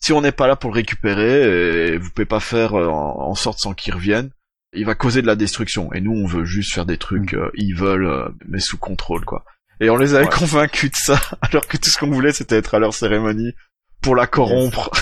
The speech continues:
Speaker 1: <laughs> justement.
Speaker 2: Yes.
Speaker 1: Mais bon, c'est aussi des souvenirs de se faire poursuivre par une émeute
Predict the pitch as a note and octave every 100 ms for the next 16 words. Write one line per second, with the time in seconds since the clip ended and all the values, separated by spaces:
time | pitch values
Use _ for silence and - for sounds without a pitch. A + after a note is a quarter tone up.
0 | - F3 - G3 - D3+ - - C3+ -
1 | - - - _ - - _ - - F#2
2 | F#2+ - G#2 G2 G2+ _ _ - C3 C#3
3 | C#3 B2+ C#3 - - F3+ - G#3+ F3 C#3
4 | - D3 D#3 E3 C#3+ A2+ G#2+ G2+ _ _
5 | _ _ _ - - D#3 - D3+ - E3
6 | - C#3 B2+ B2 A#2 B2 D3+ E3+ -